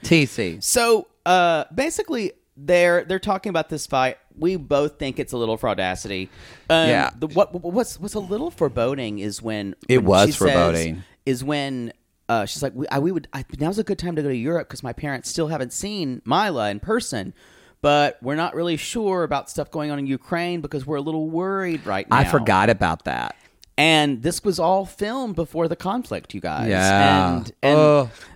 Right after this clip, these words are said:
Speaker 2: there,
Speaker 1: Ugh.
Speaker 2: there, there were moments during, I think it was Nine Day Diaries, where,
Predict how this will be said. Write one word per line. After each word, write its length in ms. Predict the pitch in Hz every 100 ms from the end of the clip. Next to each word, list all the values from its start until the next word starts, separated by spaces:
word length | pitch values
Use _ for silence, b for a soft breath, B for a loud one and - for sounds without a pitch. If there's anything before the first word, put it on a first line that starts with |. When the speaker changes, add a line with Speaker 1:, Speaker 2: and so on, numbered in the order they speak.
| -
Speaker 2:
there, 180 | 175
Speaker 1:
Ugh. 220 | 180 180 180
Speaker 2:
there, 160 | 185 -
there 220 | 160 202 190
were 260 | 170 214
moments 540 | 226 165 165 160 151 -
during, 400 | 147 139 139 123
I 100 | 127
think 200 | 147 135
it 20 |
was 140 | 117
Nine 180 | 143 127
Day 120 | 123
Diaries, 500 | 113 104 107 110 101 117
where, 280 | 101 98